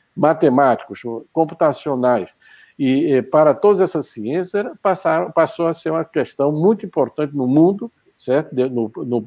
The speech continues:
novamente, depois da, da década de cinquenta, tá certo? Quando o computador começa a ser utilizado pelos cientistas, a fazer os cálculos.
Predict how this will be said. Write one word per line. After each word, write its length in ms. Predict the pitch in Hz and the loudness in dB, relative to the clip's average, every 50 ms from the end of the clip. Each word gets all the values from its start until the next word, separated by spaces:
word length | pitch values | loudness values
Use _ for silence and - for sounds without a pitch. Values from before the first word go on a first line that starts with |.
| 165 160 147 | -6 -6 0
novamente, 640 | 127 147 160 165 147 156 135 123 131 127 117 - _ | 2 4 4 6 6 4 4 4 2 0 0 -2 _
depois 320 | - 120 - - 143 123 117 | -4 -2 -2 0 0 0 0
da, 160 | 117 113 117 | 0 0 -2
da 160 | 117 110 107 | -2 -4 -6
década 400 | 98 101 113 104 - - 123 117 | -4 -2 -4 -4 -4 -6 -10 -10
de 60 | - | -10
cinquenta, 540 | - - 175 180 - - 175 180 214 214 - _ _ _ _ _ _ _ _ | -12 -12 -12 -8 -2 0 0 0 0 -2 -6 _ _ _ _ _ _ _ _
tá 80 | - 107 | -8 -4
certo? 200 | - 156 139 139 | -2 -2 -2 0
Quando 180 | - 190 185 | 0 0 0
o 20 | 180 | 2
computador 520 | 214 220 214 214 - 220 208 160 180 190 | 2 0 2 2 2 2 4 4 2 0
começa 380 | 190 240 220 190 170 170 - 202 | 0 0 0 2 2 2 0 -2
a 40 | 180 | -2
ser 160 | - - 190 | 0 0 0
utilizado 520 | 185 185 220 196 190 170 147 131 139 139 | 2 0 -2 -4 -2 -2 -2 -2 -2 -2
pelos 240 | - 170 165 165 - | -2 -6 -6 -6 -6
cientistas, 640 | - 208 214 208 - 151 135 - - _ _ - _ _ _ _ _ _ _ _ _ - | -6 -6 -6 -4 -2 -2 -2 -2 -4 _ _ -20 _ _ _ _ _ _ _ _ _ -6
a 100 | - 110 | -4 -2
fazer 300 | - 135 120 107 131 151 | 0 0 2 4 4 4
os 120 | 160 - | 4 2
cálculos. 540 | - - - 120 107 - - - _ - - | 0 2 2 2 2 2 -2 -12 _ -20 -20